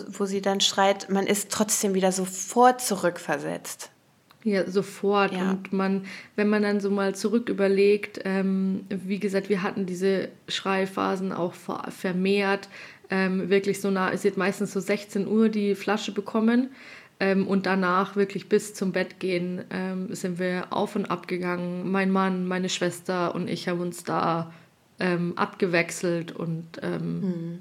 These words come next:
Speaker 2: es war eine super harte Zeit.
Speaker 1: Mhm.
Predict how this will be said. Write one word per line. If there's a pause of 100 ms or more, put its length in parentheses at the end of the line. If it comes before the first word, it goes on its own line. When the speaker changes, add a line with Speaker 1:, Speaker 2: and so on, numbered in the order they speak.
Speaker 2:
es
war
eine
super (340)
harte
Zeit.
Speaker 1:
Mhm.